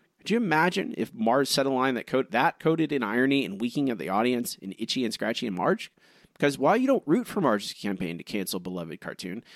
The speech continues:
they at least write her like a person. A character can be in the wrong as long as they learn and grow. This episode isn't about censorship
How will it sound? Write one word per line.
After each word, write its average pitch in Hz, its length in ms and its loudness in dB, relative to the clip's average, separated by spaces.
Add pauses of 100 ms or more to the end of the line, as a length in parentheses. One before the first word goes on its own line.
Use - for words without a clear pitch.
(160)
they 131 100 4
at 135 120 0
least 262 300 0
write - 240 2
her 226 220 -2
like - 160 -4
a - 60 -6
person. - 600 -2 (400)
A - 60 -14
character 190 680 2
can 160 160 2
be 170 100 6
in 175 60 6
the 135 80 4
wrong 139 400 4
as 156 160 0
long 190 120 4
as 175 80 4
they 165 100 6
learn 147 320 4
and 135 160 0
grow. 120 420 2 (380)
This - 100 -2
episode 233 300 2
isn't 175 180 4
about 180 220 2
censorship 120 640 0